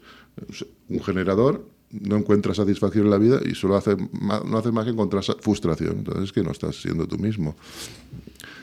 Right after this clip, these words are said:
Esos son indicativos, te permiten realmente reconocer hasta qué punto eres o no eres quien eres en tu vida, ¿no?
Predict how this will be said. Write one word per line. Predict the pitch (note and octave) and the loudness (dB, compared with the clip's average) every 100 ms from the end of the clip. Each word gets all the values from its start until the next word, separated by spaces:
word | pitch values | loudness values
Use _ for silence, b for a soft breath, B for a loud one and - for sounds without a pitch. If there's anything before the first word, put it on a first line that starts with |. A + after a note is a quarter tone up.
| B | B
Esos | - E2+ | -8 -2
son | G2 | 0
indicativos, | F#2 D#2+ D#2 A2+ G#2 - | 0 0 0 4 4 2
te | D#2 | -2
permiten | D#2+ E2 F#2+ | -2 -2 0
realmente | F2+ F2 E2+ G2+ F#2 | 0 0 2 2 2
reconocer | F2 - D#2+ D#2 | -2 -4 -4 -4
hasta | F#2+ - G2 | -4 -2 -2
qué | |
punto | - G2+ G2+ F#2+ | 0 0 2 2
eres | A2+ G#2+ | 2 0
o | |
no | F2 F2 | 2 2
eres | G2+ | 2
quien | - E2 | 0 0
eres | E2+ F2+ D#2 - | 2 0 -2 -8
en | D#2 D2 | -10 -8
tu | D#2 | -6
vida, | F2 G2+ D#2+ | -2 -2 -2
¿no? | A2 | -4